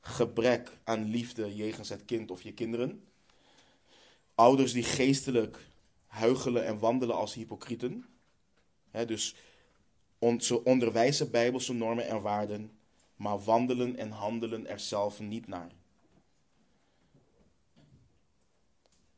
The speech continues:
Dus één, de gevallen natuur van het kind. Twee, de staat van ouders zelf. En waar we ook bij hebben stilgestaan,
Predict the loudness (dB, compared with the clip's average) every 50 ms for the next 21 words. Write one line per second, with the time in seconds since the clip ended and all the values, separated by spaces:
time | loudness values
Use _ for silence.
0 | _ _ _ _ _ _ _ -6 -6 -4 0 4 8 8 8 8 6 2 2 4
1 | 6 6 6 6 4 2 2 0 0 2 2 2 2 0 0 2 4 4 4 2
2 | 0 -6 -14 _ _ _ _ _ _ -18 -16 -16 -14 -6 -2 2 4 4 4 4
3 | 2 4 4 4 4 4 4 0 0 4 4 4 4 4 2 0 0 2 4 4
4 | 4 2 0 0 0 0 2 2 2 4 2 2 4 2 2 2 0 -2 -2 -2
5 | 0 0 0 -2 -4 -8 -6 -6 -6 -6 -8